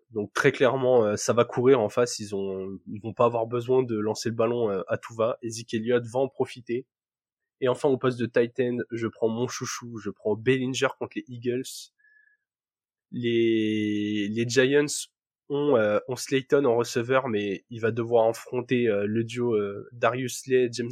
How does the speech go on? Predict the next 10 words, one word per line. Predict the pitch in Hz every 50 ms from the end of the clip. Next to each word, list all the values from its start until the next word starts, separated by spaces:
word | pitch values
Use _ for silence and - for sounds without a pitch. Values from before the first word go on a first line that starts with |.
| 120 120
Bradbury, | 120 113 120 127 120 120 113 117 117 131 - _ _ _ -
ultra | 165 156 - - - - 143
compliqué. | - - 135 117 _ - 120 - - 120 120 - _ _ _ _ _ _ _ _ _ _ _ _ _ _ _ -
Et | - 131
donc | 127 131 131
je | 123 131
pense | 123 - 156 - -
que | - 131
Daniel | 123 127 123 123 123 120 123
Jones | 113 - 143 147 135